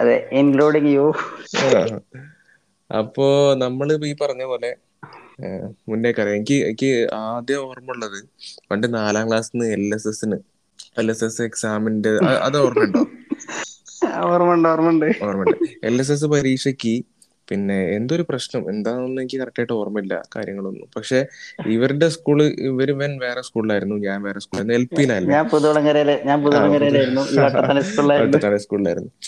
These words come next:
Speaker 2: അപ്പോ എൽ എസ് എസ് പരീക്ഷയ്ക്ക് അന്ന് വന്നിട്ട് എന്തോ ഒരു പ്രശ്നം അറിയില്ല. അങ്ങനെ നമ്മളിങ്ങനെ കട്ട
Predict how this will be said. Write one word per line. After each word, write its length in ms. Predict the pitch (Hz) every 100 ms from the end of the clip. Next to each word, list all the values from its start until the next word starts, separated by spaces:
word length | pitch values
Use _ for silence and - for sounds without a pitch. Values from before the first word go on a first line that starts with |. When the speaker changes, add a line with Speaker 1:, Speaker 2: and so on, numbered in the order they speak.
| - - 95
Speaker 2:
അപ്പോ 380 | 90 127 143 -
എൽ 240 | 117 117
എസ് 120 | 131 147
എസ് 200 | 147 170
പരീക്ഷയ്ക്ക് 720 | 156 143 151 156 156 180 170
അന്ന് 260 | 156 156
വന്നിട്ട് 260 | 175 175 180
എന്തോ 180 | 175 190
ഒരു 80 | 202
പ്രശ്നം 340 | 190 - 156 107
അറിയില്ല. 380 | 110 123 113 - _ _ _ _ -
അങ്ങനെ 380 | 101 127 160 156
നമ്മളിങ്ങനെ 460 | 147 139 143 139 131
കട്ട 200 | -